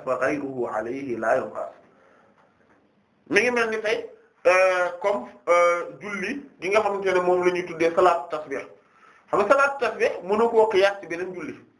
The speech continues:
Maanaam mënoo koo qiyaas ci beneen xeetu julli. Moom benn façon julli boobu rek la. Mooy, mooy loolu du àtte,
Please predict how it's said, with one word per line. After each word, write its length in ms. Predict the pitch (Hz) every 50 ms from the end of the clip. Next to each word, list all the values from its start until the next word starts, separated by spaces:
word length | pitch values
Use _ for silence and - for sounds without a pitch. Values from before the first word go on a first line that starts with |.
| _ _ _ _ - _ _ _ _ _ _ _ _ _ _ _ _ _ _ _ _ _ _ _ _ _ -
Maanaam 300 | 139 175 196 202 202 185
mënoo 200 | 202 226 240 233
koo 140 | 226 208 202
qiyaas 300 | 202 190 196 202 202 196
ci 60 | 180 160
beneen 200 | 180 180 214 214
xeetu 260 | - 175 - 170 156 135
julli. 200 | 131 117 110 110 - - -
Moom 280 | 123 156 190 208 196 156
benn 180 | 175 196 202 202 196
façon 300 | 190 185 180 180 170 -
julli 200 | 160 160 160 156
boobu 220 | 143 147 143 139 139
rek 140 | 147 147 123
la. 140 | 107 - - - _ _ _ _ _
Mooy, 200 | 139 160 185 196 190
mooy 220 | 160 151 156 156
loolu 400 | 156 165 170 175 196 180 143 143 139
du 60 | 151
àtte, 280 | 151 175 175 - 175